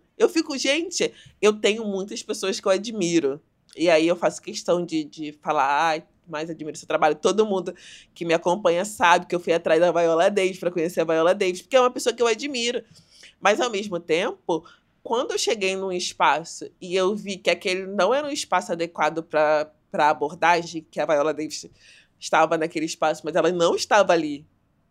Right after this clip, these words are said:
pra falar com pessoas, eu falei,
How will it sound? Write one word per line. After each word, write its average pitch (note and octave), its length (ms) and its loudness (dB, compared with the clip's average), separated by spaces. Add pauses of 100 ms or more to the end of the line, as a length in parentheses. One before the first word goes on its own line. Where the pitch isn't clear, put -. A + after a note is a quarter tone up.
(120)
pra C3 500 2 (1040)
falar C#3 280 2
com C#3+ 100 -4
pessoas, F3+ 800 0 (160)
eu D3+ 340 -4 (480)
falei, C3+ 340 -10